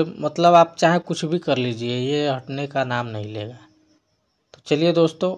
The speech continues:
आपको वीडियो कैसा लगा कमेंट करके बताइएगा, और वीडियो को लाइक कर दीजिएगा, चैनल को सब्सक्राइब कर दीजिएगा। और भाई चैनल को सब्सक्राइब ज़रूर कर दीजिएगा यार दोस्तों, सस-, सब्सक्राइब आप लोग नहीं करते हो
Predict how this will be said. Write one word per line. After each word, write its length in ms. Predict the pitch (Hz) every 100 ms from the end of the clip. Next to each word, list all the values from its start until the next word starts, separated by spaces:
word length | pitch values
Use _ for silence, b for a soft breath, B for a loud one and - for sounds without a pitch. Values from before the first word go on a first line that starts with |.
| -
आपको 280 | 135 139 147
वीडियो 240 | 139 147 151
कैसा 300 | 147 139 151
लगा 240 | 147 151
कमेंट 340 | 151 139 143 143
करके 260 | 135 131
बताइएगा, 580 | 135 131 135 143 143 160
और 280 | 208 131 120
वीडियो 300 | 131 143 175
को 80 | 170
लाइक 260 | 156 160
कर 140 | 175 160
दीजिएगा, 400 | 160 160 170 175
चैनल 300 | - 143 151
को 120 | 160
सब्सक्राइब 540 | - 143 - 143 151 -
कर 120 | 151
दीजिएगा। 540 | 143 143 143 143 160 202 b b b b b b _ - - _ _ -
और 160 | 139
भाई 260 | 131 135 175
चैनल 360 | 185 160 156 175
को 120 | 170
सब्सक्राइब 540 | 165 147 - 139 139
ज़रूर 280 | 127 131 127
कर 160 | 120 117
दीजिएगा 400 | 113 113 127 127
यार 140 | 127
दोस्तों, 460 | 123 120 113 - 127
सस-, 440 | 123 - 131 - -
सब्सक्राइब 600 | - 131 127 135 139 156
आप 200 | 147 147
लोग 120 | 139 131
नहीं 180 | 123
करते 340 | 120 113 - 123
हो 220 | 117 110